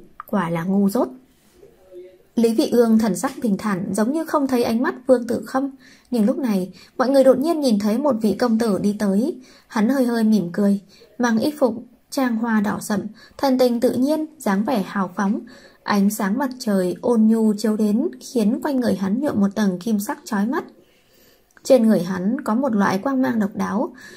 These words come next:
cơ trí ôn hòa, ẩn ẩn Phật tính. Hắn tự tiếu phi tiếu nói: "Nhiều năm không thấy, nay nghe được tiếng đàn không của muội muội thật là bổ ích." Nghe hắn gọi Vương Tử Khâm là muội muội,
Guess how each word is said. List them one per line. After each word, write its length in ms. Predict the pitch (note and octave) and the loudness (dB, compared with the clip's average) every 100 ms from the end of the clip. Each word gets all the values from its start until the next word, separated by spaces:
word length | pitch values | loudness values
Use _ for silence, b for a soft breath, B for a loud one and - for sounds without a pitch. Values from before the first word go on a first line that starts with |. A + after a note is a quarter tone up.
| B - | B 2
cơ 180 | B3 A#3 | 2 2
trí 320 | - G3+ B3 - | 0 0 2 2
ôn 180 | C4+ B3+ | 2 2
hòa, 340 | G#3+ F#3 F3+ | 0 -2 -4
ẩn 140 | G3+ F#3+ | -2 0
ẩn 200 | G#3 F3+ | 0 -2
Phật 140 | G#3+ G#3+ | -4 -4
tính. 240 | G#3+ G3+ E4 B B B - | -2 -2 -2 B B B -6
Hắn 300 | G3+ F#3+ B3 | -2 0 2
tự 140 | C#4 - | 0 2
tiếu 160 | G3 | -2
phi 180 | G3 B3+ - | 0 -2 0
tiếu 160 | G3+ G3+ | 0 0
nói: 400 | G3+ F#3+ A#3+ - B B B B | 0 -2 -2 -6 B B B B
"Nhiều 220 | G3+ G3 | 2 4
năm 200 | F#3+ G#3+ G#3+ | 4 0 0
không 200 | A3 G3+ | 0 0
thấy, 400 | G3 G3 B3+ B B B _ | 0 0 -2 B B B _
nay 220 | D4 D4 | 0 0
nghe 200 | C#4+ D4 | 2 0
được 140 | B3+ G#3+ A3 | 2 0 2
tiếng 200 | G#3 B3+ | 2 2
đàn 220 | B3+ G3 | 2 0
không 280 | A3+ B3 A3+ | 0 0 0
của 100 | F3+ | 0
muội 160 | F3+ | -2
muội 300 | F#3 F3+ F3 F3 | 0 0 0 -2
thật 140 | F#3 | -4
là 120 | F3 | -4
bổ 200 | F3 E3+ | -2 -2
ích." 180 | C4 B3+ - b b b b b b D4 | -4 -6 -12 b b b b b b -4
Nghe 100 | D4+ | 0
hắn 240 | C4+ A3+ | 2 2
gọi 260 | C#4+ A3+ F#3+ - - | 2 0 -2 -4 -2
Vương 300 | G#3+ C4+ B3+ | 2 2 2
Tử 140 | B3+ - | 0 0
Khâm 300 | B3+ B3 A3+ | -2 0 0
là 180 | G3 | 0
muội 180 | F3 F3+ | -2 -2
muội, 220 | F#3+ G3 | 0 0